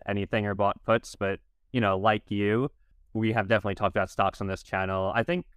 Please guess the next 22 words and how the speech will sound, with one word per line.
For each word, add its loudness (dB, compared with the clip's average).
one 2
that 2
might 2
be 0
good 0
to -20
talk 0
about 0
right 0
now 0
is -4
Honest -2
Company. -6
So -4
we 4
have 4
talked 2
about 2
that 2
company -4
a 2
lot. 0